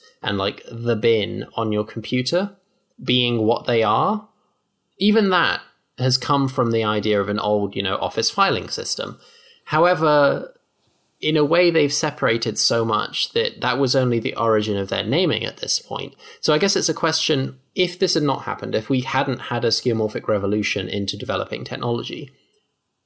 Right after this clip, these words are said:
would we call them files? What would we call them? Would the entire structure of how things are saved and organized on computers just be completely different?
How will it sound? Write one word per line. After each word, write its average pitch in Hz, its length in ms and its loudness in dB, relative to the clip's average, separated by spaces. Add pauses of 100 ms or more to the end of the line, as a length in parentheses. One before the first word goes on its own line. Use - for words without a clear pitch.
(340)
would 135 180 2
we 160 340 0
call 156 340 0
them 185 240 -2
files? 214 840 -2
What 143 220 -2
would 151 240 0
we 180 100 -2
call 240 320 0
them? - 380 -8 (200)
Would 143 160 4
the 170 140 2
entire 165 420 2
structure - 640 0
of 123 560 0 (460)
how 123 260 0
things 127 420 0
are 120 60 0
saved 123 460 2
and 127 100 0
organized 127 540 0
on 127 100 0
computers 131 440 0
just 127 200 -4
be 110 100 -6
completely 107 640 -4
different? 135 400 -2